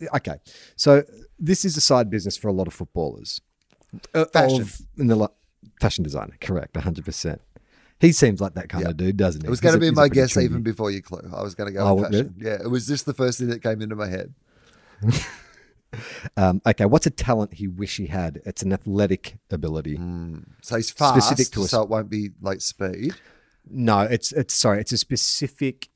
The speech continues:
Speaker 1: um, uh, it's a specific, um, showcase in a sport, in a particular sport.
Speaker 2: Dunk.
Speaker 1: It's a kind
Speaker 2: He
Speaker 1: of
Speaker 2: wishes
Speaker 1: like
Speaker 2: he could
Speaker 1: a dunk.
Speaker 2: dunk.
Speaker 1: He wishes he could dunk. He wishes he was a little bit taller.
Speaker 2: He wishes
Speaker 1: he
Speaker 2: he was
Speaker 1: wishes
Speaker 2: bald.
Speaker 1: he was a ball.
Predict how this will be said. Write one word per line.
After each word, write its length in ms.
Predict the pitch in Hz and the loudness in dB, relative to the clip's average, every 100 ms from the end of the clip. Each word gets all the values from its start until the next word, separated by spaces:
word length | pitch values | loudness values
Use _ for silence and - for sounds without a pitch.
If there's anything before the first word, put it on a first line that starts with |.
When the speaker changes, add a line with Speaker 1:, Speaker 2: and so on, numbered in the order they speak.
| - | -4
Speaker 1:
um, 560 | 95 92 90 87 92 - - 110 | -2 -2 -4 -6 -10 -14 -12 -8
uh, 160 | 101 92 | -8 -8
it's 180 | 113 - | -8 -6
a 60 | |
specific, 800 | - 113 110 135 - 117 - - - - | -4 -2 -2 -2 -2 -4 -6 -20 -20 -10
um, 560 | 92 85 82 82 80 80 _ _ _ _ - | -6 -4 -4 -8 -10 -12 _ _ _ _ -10
showcase 600 | - - 110 - 92 - | 0 2 2 0 -6 -6
in 80 | 90 | -4
a 40 | |
sport, 460 | 82 - 101 76 - | -6 -6 -4 -6 -6
in 60 | 92 | -8
a 20 | |
particular 440 | - - 131 101 | -4 -4 0 0
sport. 380 | 92 - 139 78 | -2 -2 0 -2
Speaker 2:
Dunk. 20 | - | -4
Speaker 1:
It's 120 | - | -10
a 60 | |
kind 160 | - - | -6 -4
Speaker 2:
He 60 | 82 | -2
Speaker 1:
of 40 | |
Speaker 2:
wishes 160 | 113 76 | -2 -4
Speaker 1:
like 140 | 76 | -4
Speaker 2:
he 80 | 107 | -8
could 140 | 104 | -8
Speaker 1:
a 40 | 87 | -6
dunk. 140 | - | -4
Speaker 2:
dunk. 440 | 98 80 - - _ _ _ _ - _ _ _ | -4 -6 -18 -20 _ _ _ _ -20 _ _ _
Speaker 1:
He 160 | - 87 | -2 2
wishes 300 | 98 - 95 | 4 2 2
he 100 | 87 | 2
could 200 | 87 78 | 2 0
dunk. 340 | 78 - - _ _ - - - _ _ _ _ _ _ _ _ | -6 -6 -20 _ _ -20 -20 -20 _ _ _ _ _ _ _ _
He 80 | 123 | 6
wishes 340 | 139 170 170 170 | 6 8 6 6
he 60 | |
was 120 | 160 147 | 4 4
a 60 | |
little 220 | 156 156 | 8 8
bit 340 | 135 156 156 - | 8 6 4 4
taller. 240 | 160 147 | 6 8
Speaker 2:
He 60 | 117 | 6
wishes 320 | 175 185 - | 4 4 4
Speaker 1:
he 60 | - | 4
Speaker 2:
he 40 | |
was 80 | 165 | 4
Speaker 1:
wishes 80 | 147 | 4
Speaker 2:
bald. 320 | 165 151 139 | 6 6 4
Speaker 1:
he 60 | 147 | 2
was 100 | 135 | 6
a 40 | |
ball. 520 | 143 131 123 110 95 | 8 10 8 6 2